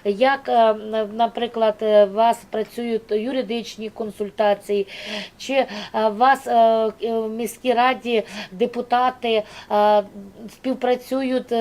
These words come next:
з мешканцями, з виборцями, які їх делегували? Бо,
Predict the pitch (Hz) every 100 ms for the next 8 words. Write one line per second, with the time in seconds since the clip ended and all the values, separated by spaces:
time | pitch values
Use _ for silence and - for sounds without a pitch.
0 | 220 190 247 233 196 185 208 226 240 233
1 | - 208 196 214 214 190 240 240 220 220
2 | 214 214 214 208 226 226 190 220 220 214
3 | 208 214 208 190 180 - - - 185 214
4 | 226